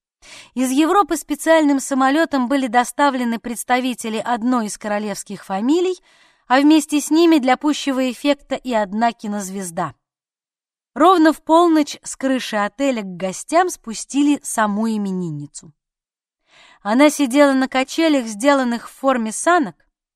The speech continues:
и была вся с ног до головы в соболях,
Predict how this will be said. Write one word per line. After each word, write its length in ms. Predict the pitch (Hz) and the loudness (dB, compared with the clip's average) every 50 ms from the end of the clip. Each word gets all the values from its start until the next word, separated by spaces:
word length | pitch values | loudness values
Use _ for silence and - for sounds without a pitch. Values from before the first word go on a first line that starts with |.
| _ _ - - - - | _ _ -20 -20 -16 -8
и 100 | - 240 | -4 -2
была 320 | 233 247 285 294 320 311 302 | 2 4 4 6 6 4 4
вся 280 | - - - 311 302 | 2 2 2 2 2
с 120 | - - - | 2 2 4
ног 220 | 277 294 285 254 | 4 4 4 4
до 120 | 208 254 | 0 -4
головы 460 | 240 208 254 247 254 254 262 285 294 254 | -2 -2 0 2 2 2 2 2 0 -2
в 80 | - | -4
соболях, 680 | - - 247 226 214 240 247 269 320 359 349 - - | -6 -6 -4 0 2 4 4 6 4 4 4 0 -12